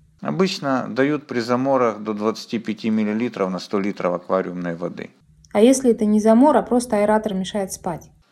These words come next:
Speaker 1: Ну, тогда к твоим услугам оксидатор. Приборчик для постепенного, медленного разложения перекиси в воде и насыщения воды получившимся кислородом. Но, опять же, не стоит его совать везде, где ни попадя.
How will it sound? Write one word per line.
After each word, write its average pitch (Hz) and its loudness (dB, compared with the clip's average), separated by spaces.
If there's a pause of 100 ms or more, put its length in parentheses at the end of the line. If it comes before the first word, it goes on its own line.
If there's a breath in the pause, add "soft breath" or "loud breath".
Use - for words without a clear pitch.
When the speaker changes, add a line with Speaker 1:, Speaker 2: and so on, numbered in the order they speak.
Speaker 1:
Ну, 123 -4
тогда 120 4
к - -12
твоим 117 0
услугам 110 0
оксидатор. 98 -2 (500)
Приборчик 101 -2
для 95 2
постепенного, 104 -2
медленного 95 -2
разложения 92 -2
перекиси 87 -6
в 90 -8
воде 104 -2
и 120 -2
насыщения 101 -6
воды 92 -4
получившимся 90 -8
кислородом. - -8 (160)
Но, 135 0
опять 113 4
же, 90 -6
не 101 -4
стоит 147 -2
его 113 0
совать 120 0
везде, 110 -2
где 110 -4
ни 117 -4
попадя. 80 -6